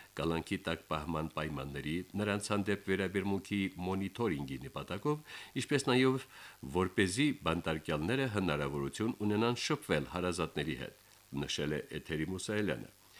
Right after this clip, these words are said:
Հիշեցնենք, որ Լ Ղ Հ-ում պահվում է Ադրբեջանի երեք քաղաքացի՝ Շահբազ Գուլիևը և Դիլհամ Ասկերովը, որոնց դեմ դատական որոշում կա,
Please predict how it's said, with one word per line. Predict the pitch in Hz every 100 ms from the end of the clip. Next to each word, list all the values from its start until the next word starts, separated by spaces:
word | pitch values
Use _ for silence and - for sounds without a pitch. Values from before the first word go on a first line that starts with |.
| - -
Հիշեցնենք, | 131 123 127 120 113 104
որ | 107 101 -
Լ | 104
Ղ | 107 104
Հ-ում | 98 101 98 90
պահվում | - 85 82 95 143
է | 139 143
Ադրբեջանի | 71 71 76 69 71 73 92 123
երեք | 82 76 85 -
քաղաքացի՝ | 101 104 - 117 - 71 - - -
Շահբազ | - 98 87 78 78 78
Գուլիևը | 73 76 110 139 143
և | 78 64 64
Դիլհամ | 69 69 62 76 -
Ասկերովը, | - 65 - 58 73 104 143 - - -
որոնց | 78 90 85
դեմ | 67 78 73
դատական | 69 67 64 65 65
որոշում | 69 73 - 92
կա, | 131